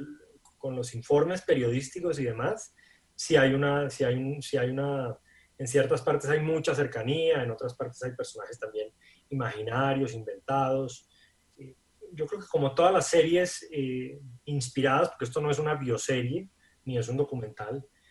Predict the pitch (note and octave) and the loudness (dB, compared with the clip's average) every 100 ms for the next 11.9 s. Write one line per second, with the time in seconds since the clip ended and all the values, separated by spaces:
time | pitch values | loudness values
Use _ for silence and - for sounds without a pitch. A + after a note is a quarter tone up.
0 | _ _ _ D#3 B2 A#2 A2+ G#2+ A2 G#2+ | _ _ _ -8 -6 -6 -8 -8 -8 0
1 | A#2 B2+ C3+ C3+ C3+ C3 C#3+ C3 C#3+ A#2+ | 2 4 2 2 0 0 -4 -4 -4 -4
2 | A#2+ C3+ C#3 C#3+ C#3+ C#3 B2 G#2+ - - | -2 2 6 6 6 2 -4 -6 -10 -18
3 | _ _ _ _ _ - A#2+ A2+ G#2+ G#2 | _ _ _ _ _ -8 -6 -4 -4 -6
4 | G#2 G2+ G2 F#2+ F2+ F2 _ A#2 G#2+ G#2+ | -8 -10 -12 -14 -20 _ _ -4 -4 -4
5 | G#2+ G2+ F#2+ - C#3 A2 A2 C#3 - A2 | -6 -8 0 2 2 2 -4 -4 -4 -8
6 | - A2+ A#2+ B2+ C3 B2 - _ _ _ | -8 -6 -4 -4 -6 -12 -16 _ _ _
7 | _ - C3+ - _ F3+ D#3+ D#3+ - _ | _ -18 -18 -18 _ -20 -18 -20 -20 _
8 | - - C#3 B2 A#2+ B2+ D3+ - B2 A#2+ | -20 -10 -6 -4 -2 -2 0 2 0 2
9 | C3+ C#3+ C#3+ B2 A2+ A#2 B2 A#2 A#2+ C3 | 2 2 2 0 -2 -6 -8 -4 -2 0
10 | C#3 C#3 C3+ C3 - B2+ B2+ - C#3 D3 | 2 0 0 -4 -10 -14 -8 -6 2 4
11 | C#3+ C#3 C#3+ C#3+ D3 D3 C#3 A2+ - | 4 4 2 2 2 2 2 0 -6